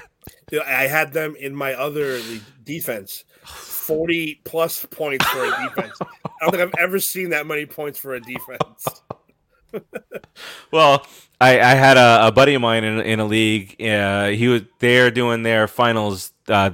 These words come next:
Speaker 1: this coming weekend. So that last, last week was the semifinals, and he was facing one of his brothers, and he was, he was up by, like, six, and the guy had, uh, the Dolphins defense,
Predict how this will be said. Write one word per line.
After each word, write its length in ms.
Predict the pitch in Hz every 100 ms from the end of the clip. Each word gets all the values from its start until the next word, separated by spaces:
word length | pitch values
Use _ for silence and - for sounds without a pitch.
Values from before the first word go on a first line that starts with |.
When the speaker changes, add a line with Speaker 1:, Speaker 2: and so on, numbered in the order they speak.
| 90
Speaker 1:
this 160 | 127 -
coming 280 | 127 117
weekend. 380 | 104 101 98 92
So 140 | 98 101
that 160 | 98
last, 380 | 104 107 101 -
last 240 | 113 107 -
week 140 | 104
was 160 | 101 90
the 80 |
semifinals, 580 | 139 123 113 107 95 98 - - - - - _ _
and 560 | - 117 110 107 104 101
he 160 | 117 123
was 100 | 120
facing 560 | 135 127 - 117 110 110
one 120 | 113
of 60 |
his 100 | 107
brothers, 600 | 92 156 170 127 117 107 - _ _ _ _ -
and 580 | 117 113 110 107 104 107
he 200 | 117 123
was, 800 | 123 117 113 110 101 - - - -
he 140 | 123
was 200 | 143 127
up 200 | 151 147
by, 160 | 135 123
like, 280 | 113 104 -
six, 680 | - 131 95 - - - _ _ _ _ -
and 320 | 104 104 101
the 60 |
guy 320 | 95 117 113 110
had, 520 | 110 107 101 101 92 _ -
uh, 200 | 101 95
the 100 | 90
Dolphins 480 | 98 104 98 95 85
defense, 680 | 107 95 92 85 - -